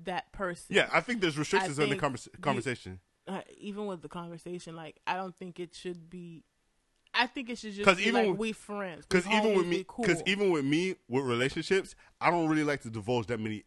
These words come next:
Speaker 2: infor-, that much information outside of the relationship. Like, if we have problems, I feel like we should settle that amongst ourselves.
Speaker 1: Yeah, but I, and I get venting to your friends,
Speaker 2: Yeah, venting.
Speaker 1: but not the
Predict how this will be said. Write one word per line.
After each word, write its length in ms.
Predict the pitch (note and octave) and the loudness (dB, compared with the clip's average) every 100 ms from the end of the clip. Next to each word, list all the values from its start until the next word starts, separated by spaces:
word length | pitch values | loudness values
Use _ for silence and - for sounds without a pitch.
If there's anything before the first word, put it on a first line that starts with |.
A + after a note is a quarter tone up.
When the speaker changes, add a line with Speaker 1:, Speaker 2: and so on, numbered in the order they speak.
| - | -12
Speaker 2:
infor-, 240 | A2+ A2 _ | -10 -10 _
that 200 | A2 B2+ | 2 2
much 140 | B2 B2+ | 2 -4
information 420 | G2+ A#2 - G2+ - | -4 -4 -4 -10 -2
outside 520 | A#2+ - - A2+ G2+ | -2 0 0 2 2
of 60 | F2+ | 0
the 60 | |
relationship. 540 | E2+ F2+ F2 - - - - - | -6 -6 -8 -14 -20 -20 -14 -8
Like, 100 | A2+ | -6
if 140 | A2 | -2
we 160 | C3+ E3 | 0 2
have 240 | D#3+ C#3 | 2 2
problems, 240 | D3+ C#3+ C3 | 2 0 0
I 80 | A#2 | -4
feel 140 | B2+ | 0
like 100 | A#2 | 0
we 140 | G#2+ A2+ | 0 -4
should 200 | - G2 | -6 -6
settle 240 | A2 G2+ | -4 -2
that 180 | F#2+ - _ - | -4 -6 _ -6
amongst 340 | G#2 G2+ - | -2 -4 -6
ourselves. 560 | E2 - G#2 C#2+ _ - | -10 -4 -6 -6 _ -12
Speaker 1:
Yeah, 200 | B3 F4 | 2 2
but 120 | B3 B3 | 4 2
I, 140 | C4 | 2
and 140 | B3 B3 | 2 2
I 120 | C4 | 2
get 300 | A3 G#3 - E3 | 0 0 0 -4
venting 380 | G3+ G#3 G#3 A3 | -6 -6 -6 -10
to 120 | G3+ | -8
your 200 | G#3 F#3 | -6 -6
friends, 500 | E3+ - F3+ G3+ A#3 C#4 | -6 -8 -4 -2 0 0
Speaker 2:
Yeah, 140 | E2 | 0
venting. 300 | - C#3 F3+ | 2 0 4
Speaker 1:
but 120 | G#3+ | 2
not 340 | G#3+ A3 G#3+ | 6 4 4
the 100 | - | 0